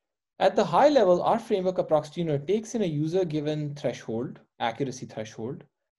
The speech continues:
and the goal is to choose approximations that maximize the performance and or energy benefits while keeping the accuracy within bounds.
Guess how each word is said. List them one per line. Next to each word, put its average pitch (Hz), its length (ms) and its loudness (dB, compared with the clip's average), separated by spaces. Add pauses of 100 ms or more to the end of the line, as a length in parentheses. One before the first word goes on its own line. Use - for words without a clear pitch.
(160)
and 185 200 -2
the 214 100 -4
goal 175 260 0
is 262 120 -8
to 233 100 -10
choose 214 260 -6
approximations 165 840 -6
that 151 160 -2
maximize 185 600 -4
the 180 80 -6
performance 147 640 -6
and 139 260 -2
or 139 160 2
energy 180 380 -4
benefits 139 500 -4
while 131 140 0
keeping 165 440 -6
the 143 120 -6
accuracy 117 420 -6
within 107 300 -10
bounds. - 480 -20